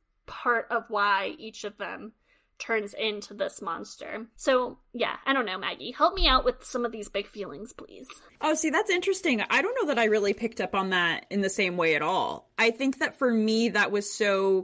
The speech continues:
Speaker 2: clearly, and again, like, this was just personal, but it was so clearly counteracted by the fact that anytime Marion thought some of those things about Elise, it was often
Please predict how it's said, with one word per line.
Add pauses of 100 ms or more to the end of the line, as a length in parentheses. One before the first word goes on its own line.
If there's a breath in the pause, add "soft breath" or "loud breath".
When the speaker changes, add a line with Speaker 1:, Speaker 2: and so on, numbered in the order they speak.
Speaker 2:
clearly, (220)
and
again,
like,
this
was
just
personal,
but
it
was
so
clearly
counteracted
by
the
fact
that (540 soft breath)
anytime
Marion
thought
some
of
those
things
about
Elise,
it
was
often